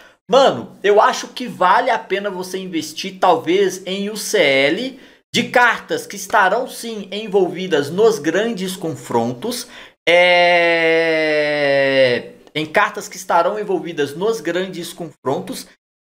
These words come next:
pegando elas abaixo aí de duas mil e quinhentas coins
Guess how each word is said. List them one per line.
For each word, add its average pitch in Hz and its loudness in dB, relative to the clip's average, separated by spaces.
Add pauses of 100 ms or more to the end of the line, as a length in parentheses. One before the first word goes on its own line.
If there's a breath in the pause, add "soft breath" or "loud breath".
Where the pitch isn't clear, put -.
(120)
pegando 254 4
elas 220 0
abaixo 196 0
aí 202 -4
de 185 -10
duas 247 0
mil 226 -8
e 226 -10
quinhentas 180 -8
coins - -6